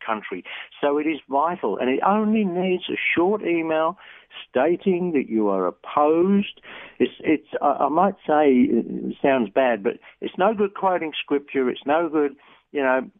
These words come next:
telling them they're gonna go to hell if they're gonna do this. What we have to do is point out the dangers very simply and say that in other countries this has not worked. We do not want to go down this track in this country. We're based on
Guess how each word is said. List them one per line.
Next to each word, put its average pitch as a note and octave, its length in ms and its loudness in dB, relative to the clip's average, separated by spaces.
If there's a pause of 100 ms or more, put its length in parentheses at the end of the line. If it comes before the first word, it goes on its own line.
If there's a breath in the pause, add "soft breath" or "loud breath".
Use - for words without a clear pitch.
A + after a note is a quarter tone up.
telling D3+ 260 0
them C#3+ 120 0
they're C3 140 2
gonna B2+ 160 0
go C3 140 2
to A#2+ 100 0
hell A#2+ 260 0
if A2 100 -6
they're A#2+ 100 -2
gonna A2+ 240 0
do A2 220 -2
this. A2 200 -2 (360 loud breath)
What C3+ 200 2
we E3 140 0
have D3 220 -2
to A#2+ 100 -10
do A#2 300 0
is A2 80 -2 (160)
point F#3+ 420 -2
out E3 240 2
the D3 100 -4
dangers G#2+ 640 0
very G#3+ 300 0 (100)
simply C#3+ 520 -4 (360 loud breath)
and A2+ 140 -4 (160)
say C3+ 380 4
that G#2+ 180 0
in F#2+ 100 0
other F3+ 200 4
countries F3 560 -4
this C3+ 180 4
has A#2+ 160 -2
not A2+ 300 0
worked. E3+ 340 0 (480 loud breath)
We A2 160 0
do G2+ 220 -4
not C3+ 360 0
want F#3 200 0
to E3 40 -8
go D#3 160 0
down C#3 280 -2
this A#2+ 140 -2 (120)
track A2 240 -2
in F2+ 140 -6
this G#2+ 140 -2 (120)
country. G#2 460 -6
We're F2 220 -4
based - 680 -2
on F#2+ 300 -6